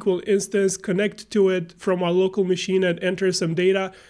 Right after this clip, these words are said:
then, uh, work on the function that can read this data. The source code and the commands we use will be linked in the video description below. And if you want to support the channel, please consider subscribing. It makes a big difference. Thank you.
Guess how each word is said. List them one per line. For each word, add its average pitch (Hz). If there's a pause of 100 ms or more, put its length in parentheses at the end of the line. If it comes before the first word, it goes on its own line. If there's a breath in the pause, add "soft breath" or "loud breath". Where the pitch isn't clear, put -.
(180 loud breath)
then, 180
uh, 180
work 196
on 190
the 170
function 196
that 175
can 175
read 185
this 170
data. 156 (340 soft breath)
The 170
source 233
code 220
and 190
the 180
commands 190
we 180
use 185
will 165
be 180
linked 180
in 185
the 175
video 175
description 170
below. 185 (300 loud breath)
And 180
if 190
you 208
want 208
to 214
support 196
the 180
channel, 185
please 190
consider 185
subscribing. 190 (260 loud breath)
It 185
makes 196
a 180
big 165
difference. 165 (160)
Thank 175
you. 170